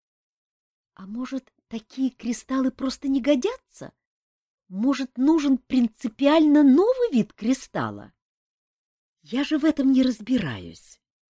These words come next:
вздохнул Жак. «Попробуй. Ты имеешь представление, как это можно сделать практически?»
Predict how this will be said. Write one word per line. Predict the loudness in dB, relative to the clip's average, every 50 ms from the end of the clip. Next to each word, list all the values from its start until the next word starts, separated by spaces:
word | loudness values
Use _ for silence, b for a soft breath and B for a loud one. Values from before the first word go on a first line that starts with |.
| _ _ _ _ _ _
вздохнул | -20 -12 -10 -10 -10 -10 -12 -12 -12 -12 -12
Жак. | -12 -14 -18 -20 -20 _ _ _ _ _ _ _ _ _ _ _ _
«Попробуй. | -12 -12 -6 0 2 4 4 4 2 -2 -8 -16 -20 -20 _ _ _ _ _ _ _ _ _ _ _ _ _
Ты | _ 2 2 4
имеешь | 4 4 2 2 0 -4
представление, | -8 -8 -8 -8 -6 -4 -4 -2 0 0 2 0 0 -2 -4 -6
как | -6 -4 -6 -4 -4 -6
это | -6 -4 -4
можно | -4 -4 -4 -4 -4 -4
сделать | -4 -2 0 0 0 -2 -4
практически?» | -6 -10 -10 -10 _ -16 -18 -18 -18 -20 -20 -20 -20 _ _ -20 _